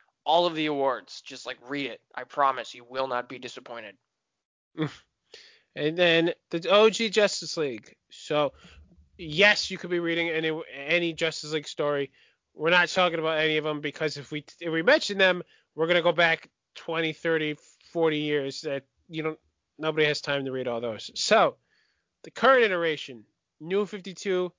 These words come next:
Speaker 2: Justice League Origins. We got the Forever Evil event, which ex-, they extended to a couple other issue,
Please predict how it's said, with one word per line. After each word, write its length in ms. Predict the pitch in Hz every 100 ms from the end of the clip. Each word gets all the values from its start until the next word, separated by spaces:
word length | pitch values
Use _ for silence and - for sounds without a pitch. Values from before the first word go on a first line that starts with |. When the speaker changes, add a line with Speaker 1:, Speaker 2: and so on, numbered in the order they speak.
| _ _
Speaker 2:
Justice 300 | - 165 -
League 140 | 175 160
Origins. 640 | 156 156 151 151 147 - _ _ _ _ _ _
We 60 | 151
got 120 | 151
the 200 | 165 147
Forever 600 | - - 170 160 180 190
Evil 380 | 175 180 170 165
event, 360 | 151 151 147 - _ _ _ _ _ _ _ _ _ _
which 520 | 143 151 147 - - - _ _ _ -
ex-, 240 | 147 - -
they 200 | - 180
extended 540 | 180 - - 202 208 202
to 120 | 208
a 60 | 185
couple 300 | - 190 196
other 220 | 190 185
issue, 640 | 175 170 - 175 170 160